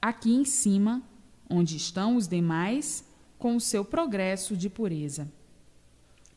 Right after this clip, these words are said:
Então, a imunização racional apanha esse fluido que deu origem à formação do seu ser e leva para o lugar de origem,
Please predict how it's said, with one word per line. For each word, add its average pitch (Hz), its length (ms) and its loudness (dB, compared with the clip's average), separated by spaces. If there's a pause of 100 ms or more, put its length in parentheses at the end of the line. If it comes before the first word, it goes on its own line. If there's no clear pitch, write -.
(120)
Então, 170 580 0 (420)
a 190 200 0
imunização 208 880 4
racional 170 840 -2 (480)
apanha 254 680 2
esse 196 280 0
fluido 220 680 0 (200)
que 226 100 -2
deu 180 240 4
origem 220 720 2
à 185 100 -2
formação 240 880 2
do 220 120 0
seu 247 260 0
ser 160 480 -2 (480)
e 320 100 0
leva 196 600 0 (320)
para 180 200 2
o 175 60 2
lugar 170 440 0
de 175 120 6
origem, 202 640 2